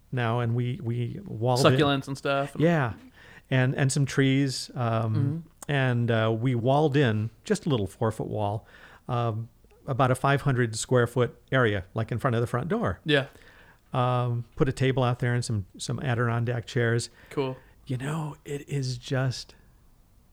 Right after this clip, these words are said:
Speaker 1: it's, it, w-, we pat ourselves on the back every time we sit out there with a glass of wine.
Speaker 2: Exactly. Yeah, it's just so nice.
Speaker 1: It's just,
Speaker 2: Yeah.
Speaker 1: you know, 'cause the plants have grown up and grown in, you know, the trees.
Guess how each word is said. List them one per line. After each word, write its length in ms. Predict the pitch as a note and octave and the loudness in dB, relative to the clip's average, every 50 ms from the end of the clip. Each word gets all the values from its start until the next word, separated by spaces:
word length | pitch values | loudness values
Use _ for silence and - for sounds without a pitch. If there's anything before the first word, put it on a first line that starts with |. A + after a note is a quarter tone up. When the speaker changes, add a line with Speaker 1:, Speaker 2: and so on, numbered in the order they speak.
| _ _ _ _ _ _ _ _ - - _ - _ _ _ _ | _ _ _ _ _ _ _ _ -20 -20 _ -20 _ _ _ _
Speaker 1:
it's, 380 | - C3+ C3 - - - - - - | -2 -2 -2 -2 -6 -14 -16 -16 -14
it, 220 | - - C#3+ - - _ _ - | -6 -6 -6 -6 -6 _ _ -12
w-, 420 | C#3+ - - B2+ - - - - C3+ A#2 | -10 -8 -10 -12 -10 -8 -10 -8 -8 -2
we 180 | B2 D#3+ D#3+ E3 | -2 0 0 0
pat 240 | - - C#3+ C#3+ C#3 | 0 0 0 2 2
ourselves 560 | C3 A#2+ A2 - - - - - C3 A#2 A2 | 0 -2 -2 -6 -14 -14 -6 -4 -4 -2 -2
on 80 | A#2 A2 | -2 -2
the 80 | A2+ | -2
back 340 | G#2 A2+ A#2 A2+ G#2+ G#2 - - - - - - - - - - | -2 -2 -2 -2 -2 -4 -6 -12 -20 -20 -20 -20 -20 -20 -8 -4
every 160 | - B2 B2 | 0 0 0
time 200 | A#2 - C3 A#2 | 2 2 0 0
we 60 | A#2 A#2 | 0 0
sit 160 | - - B2+ | 0 0 0
out 100 | A#2+ A2+ | 0 0
there 100 | A2+ B2 | 0 0
with 120 | G#2+ A2+ A2+ | -2 0 -2
a 60 | G#2+ | -2
glass 320 | F#2+ G#2 A2 A2 G2+ - | -4 -4 -6 -4 -4 -4
of 80 | - G2+ | -6 -6
wine. 260 | G#2 G#2+ A2 A#2 A#2 | -4 -4 -4 0 4
Speaker 2:
Exactly. 500 | D3+ D#3+ C#3+ C#3 C#3 C3 C3 B2+ - C#3 | 4 4 4 4 2 2 0 0 0 -2
Yeah, 120 | C3 B2 G#2+ | 0 0 -2
it's 100 | B2+ C#3+ | -2 -4
just 180 | C3+ B2+ - | -6 -8 -4
so 200 | - D3 B2+ B2 | -2 -2 0 0
nice. 120 | A#2+ B2+ C#3+ D3 | 2 4 4 4
Speaker 1:
It's 120 | D3+ C3+ - | 4 2 2
just, 200 | C#3+ C3 C3+ - | 2 2 2 2
Speaker 2:
Yeah. 80 | C3+ | -2
Speaker 1:
you 160 | C#3+ E3 C#3+ C#3+ | 0 2 2 2
know, 80 | C#3 | 4
'cause 160 | - C#3 A2+ | 4 2 0
the 60 | A#2 A#2 | 0 -2
plants 380 | - - C#3 D3 D#3+ D#3 - | -2 0 0 0 0 0 -2
have 260 | - A#2 G#2+ G#2+ - | -4 -4 -4 -8 -12
grown 260 | - - C3+ A#2+ A#2 B2 | -8 -4 -2 -2 0 0
up 260 | B2+ C#3 C3+ - - | 0 -2 -2 -2 -6
and 180 | A#2+ G#2+ A2 | -4 -4 -2
grown 240 | G2+ A#2 A2+ A2 A2+ | -2 0 0 0 0
in, 400 | A#2 B2 C3+ C#3 C3 C3 C3 B2 - - | 0 2 2 2 2 2 0 -2 -4 -6
you 80 | A#2+ | -4
know, 140 | A2 A2 G#2+ | -2 -2 -2
the 100 | G2+ A2 | -2 -4
trees. 580 | - - - - B2+ B2 B2 B2+ B2+ A#2 - | -6 -6 -2 0 0 2 2 2 0 0 -2